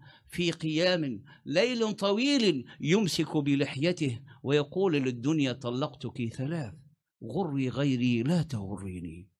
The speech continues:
زادك قليل وسفرك طويل.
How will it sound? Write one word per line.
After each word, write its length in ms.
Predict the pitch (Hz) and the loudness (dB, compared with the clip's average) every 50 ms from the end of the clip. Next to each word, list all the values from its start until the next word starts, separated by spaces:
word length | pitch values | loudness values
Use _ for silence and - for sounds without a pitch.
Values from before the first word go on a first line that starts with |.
| _ _ _ _ _ _ _ _ _ _ _ _ _ _ _ _ _ _ _ _ _ _ _ _ - | _ _ _ _ _ _ _ _ _ _ _ _ _ _ _ _ _ _ _ _ _ _ _ _ -14
زادك 760 | - 113 110 135 151 160 160 156 151 - - 165 165 160 160 160 | -8 -2 0 2 2 2 2 0 -2 -2 0 2 2 2 0 0
قليل 560 | - 170 175 175 175 139 104 90 85 - - - _ _ _ - | 0 0 0 2 0 0 -2 -4 -8 -12 -16 -20 _ _ _ -8
وسفرك 840 | 95 120 117 - 127 117 - 131 127 120 117 107 - 113 107 - | -6 -4 -4 -2 -4 -4 -4 -4 -2 -2 -4 -4 -6 -8 -8 -8
طويل. 420 | - 110 101 95 85 80 - - | -8 -8 -8 -8 -10 -12 -16 -20